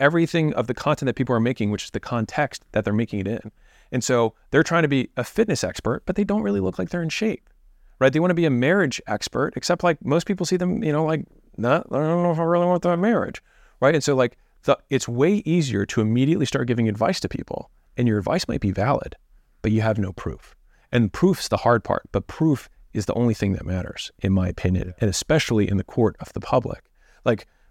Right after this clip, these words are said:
Warren Buffett, I don't think is a particularly charismatic individual. But if he gets up and says, "Hey guys, this is, you should dollar cost average into the S and P five hundred for your investing,"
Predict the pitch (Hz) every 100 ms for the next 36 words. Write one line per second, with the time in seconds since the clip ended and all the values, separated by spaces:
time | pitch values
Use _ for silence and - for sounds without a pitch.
0 | _ - 113 160 220 170 156 101 - _
1 | 123 147 139 147 123 101 - 107 151 147
2 | 120 - - 123 - 107 107 98 90 95
3 | 98 - - _ _ _ _ - 117 -
4 | 202 208 156 - 131 117 113 107 107 -
5 | 170 123 101 107 - 123 127 151 151 135
6 | - 131 123 127 120 120 127 117 - 110
7 | 107 104 101 104 - - 107 101 - 180
8 | 90 - _ - _ _ - _ _ -
9 | 120 110 107 147 180 - -